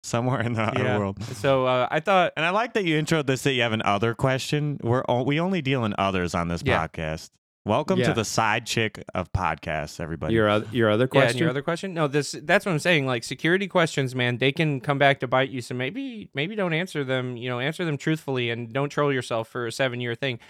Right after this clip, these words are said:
Speaker 2: And even when I got my account
Speaker 3: So when
Speaker 2: back,
Speaker 3: you said
Speaker 2: uh,
Speaker 3: that
Speaker 2: some Chinese guy stole it. So I just still don't have it. So.
Speaker 3: Ah, when you said that,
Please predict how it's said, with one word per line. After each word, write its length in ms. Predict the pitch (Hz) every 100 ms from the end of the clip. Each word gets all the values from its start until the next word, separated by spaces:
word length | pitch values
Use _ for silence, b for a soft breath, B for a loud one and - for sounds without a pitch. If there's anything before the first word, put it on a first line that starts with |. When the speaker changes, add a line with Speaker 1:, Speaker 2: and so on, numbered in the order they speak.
| B B B
Speaker 2:
And 160 | 151 165
even 180 | 220 233
when 80 |
I 80 | 214
got 220 | 180 180
my 100 | 151 143
account 200 | 127 147
Speaker 3:
So 100 | 156
when 120 | 139 113
Speaker 2:
back, 40 |
Speaker 3:
you 140 | 175
said 220 | 220 165 113
Speaker 2:
uh, 40 |
Speaker 3:
that 280 | 127 113 - _
Speaker 2:
some 200 | - 135
Chinese 380 | - 123 117 120
guy 140 | 98
stole 320 | 104 104 107
it. 120 | 107
So 280 | - 82 117 -
I 80 | 113
just 180 | - -
still 240 | - 104
don't 140 | 104
have 180 | 110 -
it. 80 | - _ _ _
So. 160 | - - _ _ _ _ _ _ _ _ _ _ _ _ -
Speaker 3:
Ah, 320 | 135 107 - _ _ _ _
when 180 | - 131
you 140 | 147 185
said 260 | - 131
that, 280 | 160 175 175